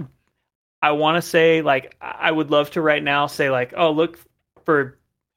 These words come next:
X and Y content on this YouTube channel about N C L, but truly the way that this first ra-, race goes is gonna dictate what kind of content I do about it. So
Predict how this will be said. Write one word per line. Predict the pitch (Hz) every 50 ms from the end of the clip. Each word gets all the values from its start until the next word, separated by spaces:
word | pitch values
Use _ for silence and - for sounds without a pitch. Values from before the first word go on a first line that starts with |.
| -
X | 175 156 - - -
and | 160 147 147
Y | 143 143 143 143 139
content | 139 - 143 143 143 135 - 156 143 139
on | 135 135
this | 135 131 131 -
YouTube | 139 143 139 - 151 139 131
channel | - - 143 139 135 135
about | 135 131 135 131 131
N | 131 131 127
C | - - 143 135
L, | 135 131 131
but | 127 127 131 131 - - _ _ _ _ _ _ _ _ -
truly | - - 220 220 214 196 185 170
the | 160 139 143 131
way | 131 143 151 160
that | 160 151 151 -
this | 156 143 131 -
first | - - 143 143 143 139 -
ra-, | 139 135 135 139 - -
race | 156 143 135 135 135 127 -
goes | - - 143 139 135 131 131 127
is | 131 123 127
gonna | - 143 131 127 123
dictate | 120 - 127 - - - 127 123 123 127 -
what | - 151 135 135 135
kind | - 131 127 123
of | 120
content | - 127 123 123 127 - 123 127 131 147
I | 143 123
do | 117 127 123 123
about | 120 123 120 120 120
it. | 123 135 -
So | - - 127 123 120 120 117